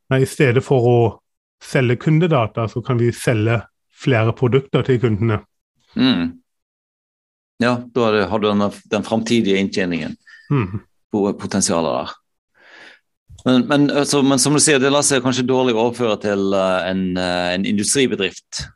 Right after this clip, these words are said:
Speaker 2: eh, som har på en måte sine egne sine egne data om sine egne maskinerier og,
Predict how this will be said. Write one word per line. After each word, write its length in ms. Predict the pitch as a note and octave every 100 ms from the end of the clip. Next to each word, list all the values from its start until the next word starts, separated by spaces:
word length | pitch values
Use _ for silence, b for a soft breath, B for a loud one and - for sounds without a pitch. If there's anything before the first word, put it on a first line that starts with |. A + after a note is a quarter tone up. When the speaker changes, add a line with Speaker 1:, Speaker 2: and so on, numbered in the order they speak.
| _ G2+
Speaker 2:
eh, 440 | F#2 F2 F2 E2+
som 240 | E2+ G#2+
har 160 | F#2+ F#2+
på 60 | -
en 100 | F#2+
måte 100 | -
sine 220 | G2 F#2
egne 600 | F#2 F#2 F#2 F2 F2 E2+ _ _ _ b b b b b _ -
sine 280 | - G#2+ G#2
egne 320 | G#2+ A2 A2
data 340 | A2 G#2 - G2
om 340 | F#2+ F#2+ F#2
sine 320 | F2 F#2+ F#2+ F#2
egne 380 | F#2+ F#2+ G2 F#2
maskinerier 800 | F#2+ F#2+ F#2+ F#2 F#2+ F#2 F2 D#2+
og, 520 | D#2 E2 E2 D#2+